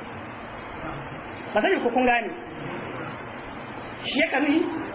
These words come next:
Ba shi ya kanuhi. Amma an fassara, an fassara ka'idar. Lokacin da Imam, eh, lokacin da Abubakar Siddiq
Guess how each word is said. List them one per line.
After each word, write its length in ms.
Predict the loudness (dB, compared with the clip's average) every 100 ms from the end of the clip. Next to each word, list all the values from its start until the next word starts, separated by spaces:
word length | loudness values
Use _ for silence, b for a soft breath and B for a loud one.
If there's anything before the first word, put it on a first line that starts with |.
| -6 2
Ba 120 | 4
shi 140 | 4 4
ya 80 | 2
kanuhi. 340 | 4 2 0 -2 -6 -8 -8 -8 -8 -8 0
Amma 200 | 4 6 4
an 60 |
fassara, 340 | 4 4 4 4 4
an 100 | 4
fassara 300 | 4 4 2 4
ka'idar. 400 | 4 4 4 2 -2 -6 -8 -8 0
Lokacin 360 | 4 6 4 4
da 60 | 4
Imam, 360 | 6 6 4
eh, 140 | 2 4
lokacin 360 | 6 4 4
da 120 | 6 6
Abubakar 280 | 6 4 2
Siddiq 160 | 0